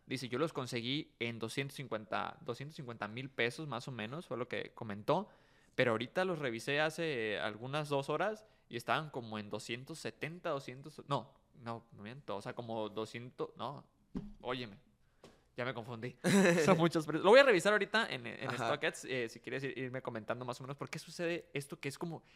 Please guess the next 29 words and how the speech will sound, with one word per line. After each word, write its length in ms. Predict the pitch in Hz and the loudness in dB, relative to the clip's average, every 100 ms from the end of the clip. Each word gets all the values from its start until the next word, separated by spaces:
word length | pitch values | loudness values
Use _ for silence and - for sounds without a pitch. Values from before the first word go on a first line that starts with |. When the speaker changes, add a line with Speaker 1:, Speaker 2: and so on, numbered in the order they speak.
| - | -8
Speaker 1:
que 80 | 143 | -4
se 140 | 139 | -4
muevan 260 | 113 127 160 | -2 -2 -2
como 240 | 165 135 | -2 -2
la 140 | 120 104 | -2 -4
moneda. 440 | 101 104 143 131 - - - | -4 -4 -2 -2 -8 -20 -10
O 20 | |
sea 100 | 143 | -8
Speaker 2:
Exacto. 400 | - - 135 - - | -4 -2 -2 0 -2
Eso 220 | 160 208 | 0 4
pasa 220 | 214 220 | 4 6
básicamente 600 | 208 202 165 160 180 202 | 4 4 2 4 4 4
porque 560 | 202 170 165 135 123 - _ _ | 6 4 4 0 -4 -6 _ _
en 240 | 127 131 143 | 0 4 4
ese 220 | 170 202 | 4 4
par 500 | - 185 226 - - _ _ - | 10 10 8 -2 -20 _ _ -6
es, 280 | 127 156 160 | 4 4 4
solamente 420 | - 165 175 170 | 0 4 4 2
salieron 420 | 160 139 151 175 175 | 2 4 6 4 0
cierta 480 | - 156 151 156 160 | -2 2 2 2 0
cantidad 420 | 147 135 120 120 | 0 0 0 2
limitada. 640 | 139 120 - 110 98 - - _ | 0 -2 -2 -2 -2 -6 -20 _
Entonces 540 | 143 147 151 151 165 170 | -2 2 4 4 2 4
ahí 120 | 143 | 4
lo 140 | 156 | 4
complicado 680 | 180 170 143 123 135 160 170 | 2 0 -2 2 4 4 4
básicamente 600 | - 143 156 127 127 139 | 0 -2 0 -2 -2 -4
es 80 | 147 | -4
encontrarlos. 880 | 135 127 104 101 104 147 139 - | -4 -4 -8 -2 4 4 4 -6